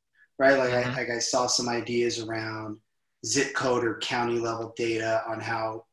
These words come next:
Speaker 1: badly each area is impacted, like, and then allowing partial reopening in the zip codes that are doing better. Um, or maybe, you know, if we get these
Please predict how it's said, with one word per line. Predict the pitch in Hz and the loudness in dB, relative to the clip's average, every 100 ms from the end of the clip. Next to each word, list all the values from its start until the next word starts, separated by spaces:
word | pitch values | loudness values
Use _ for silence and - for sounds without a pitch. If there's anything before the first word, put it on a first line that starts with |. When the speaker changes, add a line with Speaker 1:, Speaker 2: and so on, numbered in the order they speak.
| _ - | _ -4
Speaker 1:
badly | 117 117 120 | -2 -2 -4
each | 120 113 - - - - _ _ | -4 -2 0 0 -4 -18 _ _
area | 127 123 117 | -2 2 2
is | 113 110 | 2 -2
impacted, | 110 113 113 107 113 113 110 107 | -4 -4 -4 -4 -6 -6 -6 -8
like, | 113 110 104 - _ | -8 -8 -8 -14 _
and | 113 110 | -10 -8
then | 110 107 110 104 - | -8 -8 -10 -14 -12
allowing | 113 113 113 113 110 113 _ - | -6 -4 -2 -4 -6 -10 _ -8
partial | 120 117 - 110 | -4 -2 -2 -4
reopening | 110 110 110 117 110 110 110 113 | -6 -6 -8 -8 -8 -8 -8 -10
in | 113 110 | -10 -10
the | 107 | -10
zip | 113 107 | -10 -12
codes | - 110 110 - | -12 -12 -14 -14
that | 110 | -12
are | 110 107 _ _ _ - | -12 -12 _ _ _ -6
doing | 117 110 107 | -4 -4 -6
better. | 101 107 107 110 107 104 - - | -6 -6 -4 -6 -8 -10 -14 -14
Um, | 107 101 104 - | -10 -8 -10 -8
or | 117 | -8
maybe, | 113 113 113 113 113 110 - - - _ - | -4 -2 -2 -2 -4 -6 -12 -20 -20 _ -8
you | 120 | -4
know, | 117 - - _ - | -4 -8 -16 _ 0
if | 156 220 | 2 2
we | |
get | 240 339 | 4 6
these | 311 - | 6 4